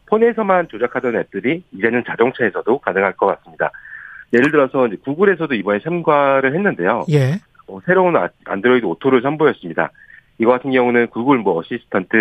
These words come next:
Speaker 1: 뭐 지도, 뮤직, 메시지, 플레이스토어 등 안드로이드 폰에서만 조작할 수 있던 앱들이 전부 다 이제 자동차 대시보드에서 그대로 이제 사용을 할 수 있게 된 거고요.
Speaker 2: 예.
Speaker 1: 그러니까 앞으로는 한마디로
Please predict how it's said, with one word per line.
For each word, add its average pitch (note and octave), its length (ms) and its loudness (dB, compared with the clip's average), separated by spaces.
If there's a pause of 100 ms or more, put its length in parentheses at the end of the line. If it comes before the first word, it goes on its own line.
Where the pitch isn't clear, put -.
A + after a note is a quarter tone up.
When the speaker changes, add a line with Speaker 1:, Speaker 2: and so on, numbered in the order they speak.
Speaker 1:
뭐 G2 140 0
지도, G#2+ 420 0 (360)
뮤직, G#2 420 -2 (180)
메시지, G2+ 520 -2 (220)
플레이스토어 D#3+ 500 2
등 E3+ 260 -2 (400)
안드로이드 C3 460 2
폰에서만 G#3+ 520 2
조작할 A#2 300 -6
수 A2+ 80 -20
있던 G2 360 -4
앱들이 A2 480 -2 (420)
전부 G#2+ 240 2
다 A2 80 4
이제 G2 160 -2
자동차 A#2 320 -2
대시보드에서 A2+ 680 0
그대로 F2 400 -2
이제 E2 100 -8
사용을 C3+ 280 2
할 D#3 80 0
수 - 100 -6
있게 A#2+ 240 -2
된 F#2 160 -4
거고요. E2+ 480 -2
Speaker 2:
예. C3+ 400 0 (180)
Speaker 1:
그러니까 A#2 260 0
앞으로는 E3 640 2
한마디로 C3 520 0